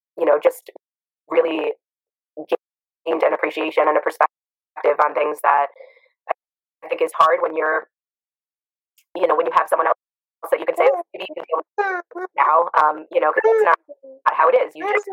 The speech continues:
deal with what's in front of you and, and, um, just appreciate that time.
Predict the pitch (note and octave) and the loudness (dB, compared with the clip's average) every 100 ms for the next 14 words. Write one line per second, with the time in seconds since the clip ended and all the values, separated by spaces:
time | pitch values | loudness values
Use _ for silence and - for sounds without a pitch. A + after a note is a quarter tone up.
0 | F#4 - - _ _ _ - - - - | -2 0 -2 _ _ _ 0 0 0 -2
1 | - - - F3 F3 - - - _ _ | -2 -4 -4 -2 0 2 0 -2 _ _
2 | _ - D#3 D#3 - _ _ _ - D#3+ | _ -6 -6 -6 -12 _ _ _ 0 2
3 | D3+ D3+ - - _ _ - _ _ _ | 2 0 -6 -16 _ _ -8 _ _ _
4 | _ - - F#3 F#3 F#3+ D3 D3+ - - | _ -10 -10 -6 -6 0 2 2 0 0
5 | D3 D3 E3+ | 2 0 -6